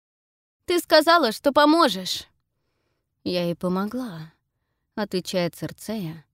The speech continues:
погружаясь в глубину. «Исследуй свои тёмные углы, Джемма,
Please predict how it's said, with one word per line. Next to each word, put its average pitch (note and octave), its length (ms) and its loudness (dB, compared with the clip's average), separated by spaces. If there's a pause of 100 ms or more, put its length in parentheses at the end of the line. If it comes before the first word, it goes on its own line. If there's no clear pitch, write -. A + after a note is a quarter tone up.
(160)
погружаясь E3+ 560 -4
в D#3 100 -6
глубину. E3+ 460 -4 (880)
«Исследуй G3+ 640 -6
свои D#3+ 340 -4
тёмные E3+ 500 -2
углы, F#3 540 -10
Джемма, E3 640 -12